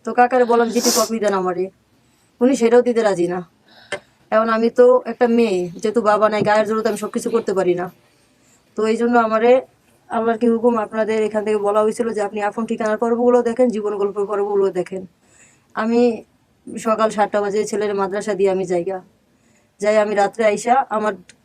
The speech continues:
প্রধান কাজই এগুলো। আমি একখান দিয়ে তরকারি কুটি, আরেকখান দিয়ে আমি অনুষ্ঠানগুলো বক্সে ছাইড়া দিই, যাতে আমি, মানে, ভালোভাবে শুনতে পারি। আমি রান্নাঘর আপ ডাউন করি আর আমি এই কাহিনীগুলো শুনি। তো সেদিন আমি তিন দিন অ্যাবসেন্ট করছিলাম আমার অসুস্থতার জন্য।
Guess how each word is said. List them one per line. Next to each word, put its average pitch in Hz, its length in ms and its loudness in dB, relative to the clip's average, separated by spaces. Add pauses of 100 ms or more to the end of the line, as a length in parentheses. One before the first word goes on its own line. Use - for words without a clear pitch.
(120)
প্রধান 247 280 4
কাজই 226 280 0
এগুলো। 190 320 2
আমি 196 180 0
একখান 208 220 -4
দিয়ে 208 120 -6
তরকারি 226 340 0
কুটি, 240 160 2
আরেকখান 202 280 -2
দিয়ে 196 120 -2
আমি 196 80 0
অনুষ্ঠানগুলো 208 520 -4
বক্সে 180 240 -4
ছাইড়া 185 240 -2
দিই, 180 120 2
যাতে 190 220 -2
আমি, 202 200 -4 (340)
মানে, 208 360 -6
ভালোভাবে 202 360 0
শুনতে 208 300 -2
পারি। 170 280 -4 (560)
আমি 214 180 -2
রান্নাঘর 208 360 2
আপ 208 140 2
ডাউন 233 180 0
করি 247 160 4
আর 226 100 2
আমি 196 140 0
এই 190 100 0
কাহিনীগুলো 196 540 0
শুনি। 180 460 -6 (1040)
তো 208 380 0 (500)
সেদিন 226 320 4
আমি 226 260 0 (140)
তিন 240 160 -2
দিন 254 140 6
অ্যাবসেন্ট 220 380 -4
করছিলাম 185 380 -4
আমার 180 140 -4
অসুস্থতার 190 600 -4
জন্য। 185 200 -4